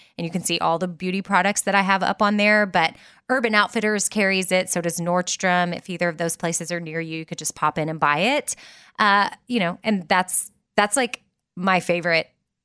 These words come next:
zit cream. And I love that it's just, like, right there. Like, I love that it leaves pretty little pink dots all over my face. It makes me feel like it's really fighting the acne that's happening. I'll even just put it on if I think a pimple is coming. <laughs>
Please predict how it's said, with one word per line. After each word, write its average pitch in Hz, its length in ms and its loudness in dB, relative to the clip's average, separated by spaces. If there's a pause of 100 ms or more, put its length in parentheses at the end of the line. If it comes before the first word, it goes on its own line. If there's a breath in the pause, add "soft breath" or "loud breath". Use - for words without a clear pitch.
(220)
zit 170 200 -2
cream. 160 400 -6 (100)
And 185 100 0
I 185 80 4
love 180 360 2
that 165 120 -4
it's 165 200 -6
just, - 200 -4
like, 165 220 -4 (100)
right 170 200 0
there. 160 320 -2 (340)
Like, - 300 -10
I 180 80 -4
love 180 280 0
that 165 120 -2
it - 160 -10
leaves 170 280 -6
pretty 185 300 -6
little 175 220 -2
pink 170 360 -8
dots 156 440 -2
all 165 160 -2
over 156 180 -8
my 160 160 -12
face. - 400 -8
It 170 40 -14
makes 170 200 -14
me 165 80 -8
feel 165 160 -8
like - 160 -6
it's - 160 -8
really 165 160 -10
fighting 160 640 -4 (120)
the 170 120 -2
acne 190 380 -4
that's 190 140 -4
happening. 233 360 2 (260 loud breath)
I'll 247 140 2
even 285 180 2
just 220 200 -2
put 208 100 0
it 185 60 0
on 185 160 2
if - 80 -6
I 190 100 0
think - 560 -2 (320)
a 202 80 -2
pimple 170 340 -2
is - 200 -2
coming. 170 420 -4
<laughs> - 60 -16